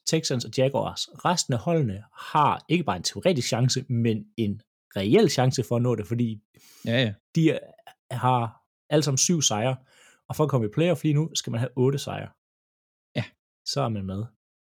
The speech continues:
Speaker 2: Det er jo det, og så, som du nævner med Cleveland ligger sidst i divisionen, de er syv og syv.
Speaker 1: Ja.
Speaker 2: Altså, det er jo ikke sådan et tre og elleve hold, at de er
Speaker 1: Nej, men sige, og li-, og lige nu, der er, øh, til at være alles som overskud, så er det altså Buffalo Bills, der besætter den sidste playoff-spot. Altså, Ravens og Steelers er lige nu ikke i playoff.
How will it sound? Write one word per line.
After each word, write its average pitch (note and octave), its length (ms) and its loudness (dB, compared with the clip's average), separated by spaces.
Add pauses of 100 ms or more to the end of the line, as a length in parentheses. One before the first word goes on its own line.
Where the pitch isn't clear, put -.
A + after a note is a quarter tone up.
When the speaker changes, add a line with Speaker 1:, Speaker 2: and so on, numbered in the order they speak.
(140)
Speaker 2:
Det B2 60 2
er A2+ 40 4
jo A#2+ 60 4
det, B2+ 60 2
og A2+ 100 2
så, A2+ 120 0
som A2+ 220 -2
du A2 80 4
nævner B2 380 2
med A2+ 180 4
Cleveland B2+ 340 4
ligger G#2 160 0
sidst - 320 0
i A#2+ 60 2
divisionen, A2+ 720 0 (300)
de - 40 -2
er A2+ 40 0
syv B2 220 -2
og A#2 80 2
syv. C#3+ 180 4 (420)
Speaker 1:
Ja. A2 120 -2 (360)
Speaker 2:
Altså, G#2 160 -2
det G2 80 -4
er A#2 60 2
jo G#2+ 60 4
ikke C3 160 4
sådan A#2+ 180 2
et G#2+ 100 0
tre - 200 -2
og A2+ 60 4
elleve B2+ 180 2
hold, G2 280 0
at G2+ 140 -12
de A#2 60 -2
er - 360 -6
Speaker 1:
Nej, B2 140 4
men A#2+ 80 2
sige, C3+ 160 4 (180)
og C3 100 -2
li-, C#3 120 -2
og C#3+ 60 -2
lige C#3+ 160 2
nu, F3+ 120 4
der C#3+ 200 4 (140)
er, A2 80 2 (380)
øh, B2 100 -14
til - 100 -2
at A#2+ 100 2
være G#2 120 -2
alles D3 100 2
som C#3 80 0
overskud, C#3+ 240 0
så C#3 80 -2
er - 40 -2
det B2 100 -4
altså A#2 160 -6
Buffalo C#3 260 2
Bills, C#3 360 2
der F#2+ 120 -8
besætter C3 300 2
den G#2 140 -4
sidste C#3+ 260 -2
playoff-spot. C3 460 0
Altså, G2 180 -6
Ravens C#3+ 480 2
og B2 60 -4
Steelers D#3 360 0
er A2+ 40 -2
lige B2 160 -2
nu B2+ 140 -4
ikke C3 160 -4
i - 20 -8
playoff. B2 400 -6